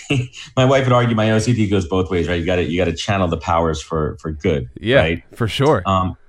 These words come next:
Speaker 1: and it comes down, and it comes down again to discipline, right? So for me, it's making sure that at the beginning of my day, that the rest of the day is in order, right? That my calendar's lined up, that it's prioritized, right? There's times when I may move a meeting. Let's just say, for example,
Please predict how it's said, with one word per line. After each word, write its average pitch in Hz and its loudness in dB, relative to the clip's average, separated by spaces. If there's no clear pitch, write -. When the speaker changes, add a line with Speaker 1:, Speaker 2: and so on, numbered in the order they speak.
Speaker 1:
and 101 -2
it 98 -2
comes 127 2
down, 107 2
and 90 -6
it 92 -2
comes 104 -2
down 92 0
again 87 -2
to 80 -8
discipline, 76 -6
right? 78 -2
So 82 -4
for 82 -4
me, 92 0
it's 76 -6
making 87 -6
sure 85 -4
that 78 -2
at 71 -12
the 80 -8
beginning 87 -6
of 80 -6
my 85 -2
day, 80 -4
that 85 -6
the 85 -4
rest 90 -2
of 98 -6
the 98 0
day 85 -2
is 80 -4
in 80 -4
order, 69 -8
right? 82 -2
That 73 -6
my 78 -4
calendar's 92 0
lined 92 0
up, 98 -2
that 76 -2
it's 76 -6
prioritized, 95 -2
right? 85 -2
There's 175 0
times 196 0
when 120 2
I 123 0
may 147 0
move 120 4
a 95 -8
meeting. 95 0
Let's - -2
just 123 -2
say, 123 2
for 117 0
example, 98 -2